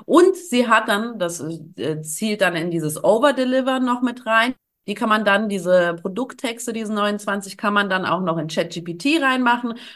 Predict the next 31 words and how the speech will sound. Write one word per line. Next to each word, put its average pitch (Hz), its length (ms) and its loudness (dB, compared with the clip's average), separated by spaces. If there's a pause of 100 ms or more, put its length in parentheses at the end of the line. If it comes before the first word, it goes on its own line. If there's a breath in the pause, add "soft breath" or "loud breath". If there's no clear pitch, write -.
super 254 360 4
individuell 196 720 2
auf 175 220 4
sich 175 300 -4
anpassen. 143 600 -4
So. - 220 -14
Das 147 160 -8
heißt, - 180 0
wir 151 60 -2
haben 139 140 -4
Overdelivern, 285 840 4 (320 loud breath)
das 180 200 -2
heißt, 175 300 2
wir 180 140 2
haben 170 220 4
bei 160 140 4
ihr 165 380 2
dieses, 156 420 -2
äh, - 160 0
schnelle 190 400 0
Abschließen 220 640 -2
von 175 180 -4
A 170 180 2
nach 160 260 -2
B. 262 300 0 (200 loud breath)
Wenn 220 160 2
du 262 80 2
dich 269 240 2
jetzt 214 320 0
fragst, 196 340 2
„Oh, 220 240 4